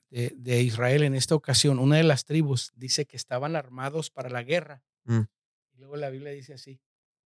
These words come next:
Speaker 1: "Pero dieron su espalda en el
Speaker 2: Mm.
Speaker 1: tiempo de la batalla".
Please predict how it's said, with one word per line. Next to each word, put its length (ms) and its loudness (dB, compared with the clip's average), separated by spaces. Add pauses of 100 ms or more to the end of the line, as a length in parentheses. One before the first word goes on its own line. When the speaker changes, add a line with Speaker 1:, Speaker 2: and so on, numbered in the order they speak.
(480)
Speaker 1:
"Pero 280 -2
dieron 320 -4
su 200 -12
espalda 640 -8 (680)
en 100 -20
el 120 -8
Speaker 2:
Mm. 80 4
Speaker 1:
tiempo 280 2
de 100 -4
la 120 -6
batalla". 480 -20